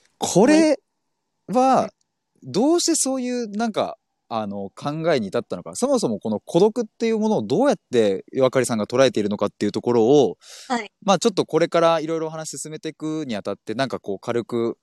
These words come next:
Speaker 1: なんか
Speaker 2: はい。
Speaker 1: 話していただけるといいかなと。
Speaker 2: そうですね。まず、まあ、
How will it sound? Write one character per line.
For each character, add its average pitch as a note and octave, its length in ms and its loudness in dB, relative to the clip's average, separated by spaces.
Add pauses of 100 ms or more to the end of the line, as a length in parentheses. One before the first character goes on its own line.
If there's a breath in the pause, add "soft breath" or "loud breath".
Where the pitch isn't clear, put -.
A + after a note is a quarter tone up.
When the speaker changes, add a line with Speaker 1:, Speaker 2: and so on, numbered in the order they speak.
(100)
Speaker 1:
な A#2+ 140 -6
ん - 20 -12
か - 140 -4
Speaker 2:
は G#3 160 -2
い。 - 80 -8 (340)
Speaker 1:
話 A#2 300 0
し - 20 0
て C#3 60 2
い - 40 2
た G2+ 80 4
だ G2 80 4
け G2+ 100 0
る F2+ 100 0
と - 200 -4 (300)
い A2 100 -4
い - 20 0
か F#2 120 -2
な E2 120 -6
と。 - 200 -16 (1300 loud breath)
Speaker 2:
そ G3+ 320 -6
う - 20 -6
で F3+ 120 -8
す F3 120 -16
ね。 E3 160 -10
ま D4 340 2
ず、 G#3 440 2
ま G#3 80 4
あ、 G3 120 -2